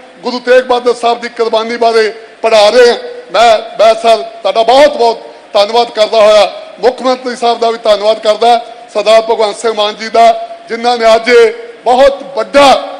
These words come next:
ਇੱਕ ਕੰਮ ਕੀਤਾ। ਸਰ, ਜ਼ਿੰਦਗੀ ਪਤਾ ਨਹੀਂ ਕਿੰਨੇ ਦਿਨ ਹੈ, ਪਤਾ ਨਹੀਂ ਕਿੰਨੇ ਦਿਨ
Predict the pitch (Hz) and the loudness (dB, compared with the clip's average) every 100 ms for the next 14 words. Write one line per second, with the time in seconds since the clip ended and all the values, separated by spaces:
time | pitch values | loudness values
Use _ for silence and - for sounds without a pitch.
0 | - 233 240 - 240 277 277 240 233 233 | -6 -2 -2 -2 -2 -2 -2 -8 -4 0
1 | 262 247 - - - - 240 254 233 - | 0 -2 -14 -20 -20 -4 0 0 0 -8
2 | - - - 233 262 277 277 269 277 247 | -20 -20 -12 -6 -2 0 0 0 -6 -2
3 | 254 254 254 269 294 285 262 233 196 - | -2 -2 -4 -2 2 4 4 2 -2 -6
4 | - - - - 226 254 262 262 262 254 | -18 -20 -20 -6 -2 0 0 -2 -6 -2
5 | 269 262 269 254 | 0 2 2 0